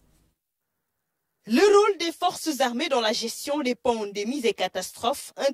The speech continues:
thème plus que d'actualité en cette période où le Sénégal enregistre des cas avérés de coronavirus. Depuis l'accession à la souveraineté internationale, l'armée a toujours apporté assistance et aide aux populations civiles.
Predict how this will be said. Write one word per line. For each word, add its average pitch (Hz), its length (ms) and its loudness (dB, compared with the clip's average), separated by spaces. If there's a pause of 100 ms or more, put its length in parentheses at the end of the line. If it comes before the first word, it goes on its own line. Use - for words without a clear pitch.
thème 359 240 -4
plus 311 200 -4
que 311 140 -4
d'actualité 226 720 -4
en 262 100 0
cette 269 220 -4
période 208 400 -2
où 190 60 -8
le 202 100 0
Sénégal 185 480 -4
enregistre 180 580 -10
des 165 180 -8
cas 208 300 -2 (120)
avérés 170 400 -6
de 175 80 -6
coronavirus. 165 960 -6 (480)
Depuis 226 220 -4
l'accession 233 420 -2
à 247 80 2
la 240 140 0
souveraineté 247 480 -6
internationale, 240 1000 -4
l'armée 226 380 -2
a 233 80 -2
toujours 240 400 -4
apporté 220 400 -4
assistance 233 680 -6
et 571 120 0 (180)
aide 240 220 -6
aux 202 120 -4
populations 220 640 -6
civiles. 196 440 -6